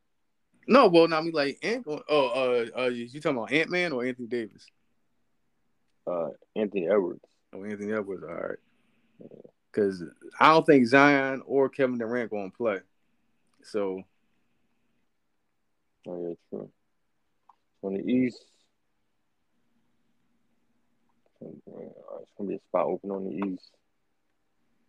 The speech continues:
Speaker 2: Oh, yeah,
Speaker 1: Yeah.
Speaker 2: another one got snubbed. Jalen Brunson.
Speaker 1: Jalen Brunson.
Speaker 2: Yeah,
Speaker 1: Oh,
Speaker 2: hooping.
Speaker 1: from the Knicks, from the Knicks.
Speaker 2: Yeah, hooping.
Speaker 1: All right, well, which guard?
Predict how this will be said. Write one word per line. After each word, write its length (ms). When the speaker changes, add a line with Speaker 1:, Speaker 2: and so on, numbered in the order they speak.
Speaker 2:
Oh, 80
yeah, 80
Speaker 1:
Yeah. 60
Speaker 2:
another 280
one 340
got 220
snubbed. 400
Jalen 340
Brunson. 540
Speaker 1:
Jalen 380
Brunson. 340
Speaker 2:
Yeah, 60
Speaker 1:
Oh, 100
Speaker 2:
hooping. 100
Speaker 1:
from 120
the 80
Knicks, 260
from 140
the 60
Knicks. 380
Speaker 2:
Yeah, 80
hooping. 560
Speaker 1:
All 120
right, 120
well, 180
which 200
guard? 400